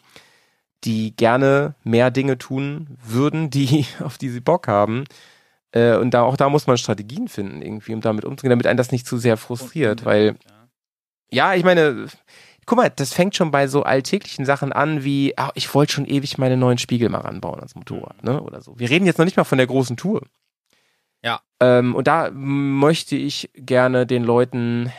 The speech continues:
Speaker 1: ja, das ist hinter der Paywall, ne, <laughs> müsst ihr leider für bezahlen, aber da möchte ich gerne den Leuten halt ein bisschen was an der Hand geben, was mir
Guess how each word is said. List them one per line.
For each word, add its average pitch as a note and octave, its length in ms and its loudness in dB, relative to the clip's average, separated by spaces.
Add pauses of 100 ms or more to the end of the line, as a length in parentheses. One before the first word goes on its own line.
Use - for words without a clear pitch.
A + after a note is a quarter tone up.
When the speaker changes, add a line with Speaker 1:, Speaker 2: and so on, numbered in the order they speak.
Speaker 1:
ja, A#2 280 2
das A#2 160 -6
ist - 60 -16
hinter A2+ 160 -6
der G2+ 140 -2
Paywall, B2 460 2
ne, A#2 180 2 (240)
<laughs> A#2+ 220 -12
müsst C#3 280 0
ihr C#3+ 120 2
leider D#3 220 0
für - 240 -4
bezahlen, B2+ 480 2 (640)
aber A2+ 240 4
da A2+ 120 4
möchte B2 200 0
ich - 140 -16
gerne A2+ 160 0
den G#2+ 140 -6
Leuten G#2+ 380 -4
halt G#2 140 -10
ein G2+ 100 -18
bisschen G#2 500 -18
was B2 140 -20
an - 100 -20
der A2 100 -20
Hand G#2 180 -16
geben, G#2 300 -8
was - 180 -8
mir D#3+ 440 4